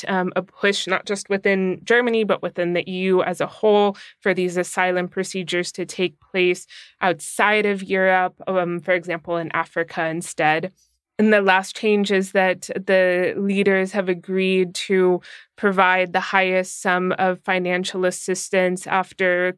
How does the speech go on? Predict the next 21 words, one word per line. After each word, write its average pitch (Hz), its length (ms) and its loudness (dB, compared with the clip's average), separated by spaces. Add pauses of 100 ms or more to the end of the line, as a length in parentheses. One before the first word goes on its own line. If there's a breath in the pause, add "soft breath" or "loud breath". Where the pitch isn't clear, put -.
thirty-six 190 800 -2
months 180 460 -2
rather 180 320 0
than 175 360 -2 (260 loud breath)
eighteen 196 680 0
months 175 420 0
to 180 100 -12
make 175 200 -4
sure 185 320 0
it's 170 220 -6
really 175 300 0
to 165 160 -14
people 170 480 -4
who 175 260 -2
are 170 240 -2
staying 175 460 -2
in 170 100 -4
the 165 60 -6
country 170 480 -8
long 165 260 -4
term. 165 480 -2